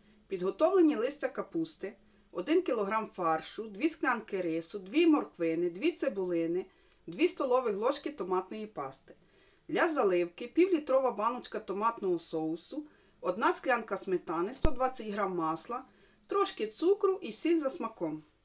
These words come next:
Спочатку відварюємо рис до напівготовності у підсоленій воді і промиваємо. Для зажарки цибулю нарізаємо дрібно, а моркву натираємо на терці з маленькими вічками.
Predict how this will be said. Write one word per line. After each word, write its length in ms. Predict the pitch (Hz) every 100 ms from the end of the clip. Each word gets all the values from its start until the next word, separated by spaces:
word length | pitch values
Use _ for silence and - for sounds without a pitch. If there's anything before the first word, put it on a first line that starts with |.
| _ _ _ _ _ -
Спочатку 640 | - - 494 359 392 -
відварюємо 680 | 294 233 254 247 233 226 220
рис 180 | 220 240
до 140 | 208 208
напівготовності 1080 | 202 233 208 196 - 196 196 233 - 330
у 160 | 311 277
підсоленій 580 | 294 302 294 294 294 294
воді 260 | 294 285
і 260 | 302 - 320
промиваємо. 800 | - 240 214 156 156 160 160 175 - _ _ _ _ _ _ _ -
Для 220 | 202 349
зажарки 800 | 370 330 220 214 214 - 262 302 - - _ - - -
цибулю 420 | 247 247 339 330
нарізаємо 640 | 269 240 247 254 233 208
дрібно, 420 | 196 214 247 359 311
а 60 |
моркву 380 | 220 233 311 311
натираємо 640 | 277 - 220 220 214 208 190
на 120 | 180
терці 420 | 240 285 - 349
з 60 | 254
маленькими 600 | 196 208 247 262 247 214
вічками. 480 | 175 151 - -